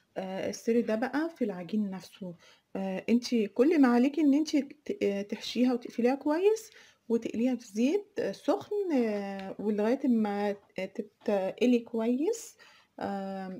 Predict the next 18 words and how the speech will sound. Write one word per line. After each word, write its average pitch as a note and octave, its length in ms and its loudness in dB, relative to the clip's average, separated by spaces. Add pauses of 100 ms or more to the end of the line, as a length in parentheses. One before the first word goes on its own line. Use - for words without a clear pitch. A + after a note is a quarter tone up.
(140)
تتحمر A3+ 520 0
كويس A3 480 -2
كده A3+ 280 2
و-، F#3 640 -4
و-، F#3 460 -6 (460)
وتكون، G3 680 2
آم، F#3 440 -6 (560)
تخبط A3+ 320 2
في - 80 -4
المعلقة G3+ 440 0
وانتي G#3 300 -2
بتشيليها. A#3 640 -2 (1900)
وطبعا C4+ 400 0
الشربات G#3 500 -6
يبقى، A3 240 -6 (360)
آه، F#3 280 -10
تقيل G3 480 -10
وبارد، F#3+ 520 -6